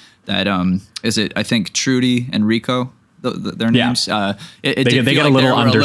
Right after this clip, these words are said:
Speaker 2: underserved in
Speaker 1: undercooked
Speaker 2: theatrical.
Speaker 1: until the end, which they used to a, a great degree. But it, it just felt like,
Speaker 2: Yeah.
Speaker 1: uh,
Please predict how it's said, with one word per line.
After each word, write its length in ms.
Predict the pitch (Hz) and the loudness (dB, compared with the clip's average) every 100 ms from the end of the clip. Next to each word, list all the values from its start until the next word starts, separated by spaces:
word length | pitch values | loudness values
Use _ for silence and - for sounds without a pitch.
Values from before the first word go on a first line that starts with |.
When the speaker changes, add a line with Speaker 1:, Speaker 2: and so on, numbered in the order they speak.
| - | 4
Speaker 2:
underserved 220 | 104 95 | 2 2
in 80 | 98 | 2
Speaker 1:
undercooked 80 | 120 | 0
Speaker 2:
theatrical. 460 | 101 95 110 - 107 | 0 0 -2 -2 -2
Speaker 1:
until 360 | 135 - 220 | -2 0 2
the 200 | 180 143 | 2 0
end, 240 | 180 156 139 | 0 0 0
which 240 | 139 - | -2 -2
they 100 | 147 | 0
used 460 | 139 151 143 - - | 2 2 0 -4 -4
to 160 | 143 113 | -2 0
a, 140 | 104 - | -2 -4
a 80 | 101 | -4
great 640 | 87 101 123 139 117 - - | -4 -4 -2 0 -2 -6 -6
degree. 300 | 104 117 95 | -2 0 0
But 300 | 101 98 - | -2 -2 -4
it, 160 | 120 | -2
it 100 | 120 | -2
just 240 | 110 123 - | -2 -2 -2
felt 220 | 127 117 | -4 -2
like, 300 | 110 95 - | -2 -2 -2
Speaker 2:
Yeah. 80 | 113 | -2
Speaker 1:
uh, 140 | 98 | -2